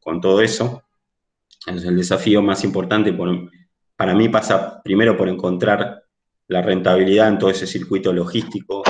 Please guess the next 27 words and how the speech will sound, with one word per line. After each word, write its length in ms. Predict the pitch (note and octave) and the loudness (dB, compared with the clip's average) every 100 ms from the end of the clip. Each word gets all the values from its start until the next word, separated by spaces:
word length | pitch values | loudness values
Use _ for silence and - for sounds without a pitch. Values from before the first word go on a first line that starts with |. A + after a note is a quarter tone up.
| E2+ | -2
de 60 | |
entregas, 800 | E2+ F2+ G2 G2+ G2 F#2+ F#2 F2+ | -2 -4 0 2 2 4 2 0
de 120 | F2 | -6
preparación 540 | F2 E2+ E2 E2+ - F#2 | -10 -8 -8 -8 -8 -8
de 100 | F2+ | -6
pedidos 720 | E2+ G2 G2 F#2+ F2 - _ _ _ _ _ | -6 -4 -2 -2 -2 -10 _ _ _ _ _
y 80 | F2+ | 0
demás. 460 | F#2 A2+ A#2 - - _ _ - | 2 2 0 -6 -16 _ _ 0
Y 100 | G#2+ | 2
desde 160 | A2 | 4
lo 100 | A2 | 4
que 120 | A2 | 2
tiene 200 | B2 C3 | 2 2
que 60 | B2 | 2
ver 140 | B2 | 2
con 120 | A#2 A2 | 2 0
el, 220 | G#2 G2+ | 0 -2
con 160 | G#2 | -4
el 80 | G2 | -2
marketing 560 | A2 B2 B2 A#2 G2+ G2 | 0 2 0 0 -2 -2
y 160 | F#2+ | -2
cómo 260 | G2+ G#2 G#2 | -2 -2 -2
vender 340 | G2 G2+ A2 | -2 0 0
en 100 | G#2+ | 2
las 160 | G2 F#2+ | 0 -2
páginas, 580 | A#2 A#2 C3 G#2 F2+ - - | -2 -2 -2 -2 -6 -10 -6
bueno, 340 | G2 F2 | -4 -4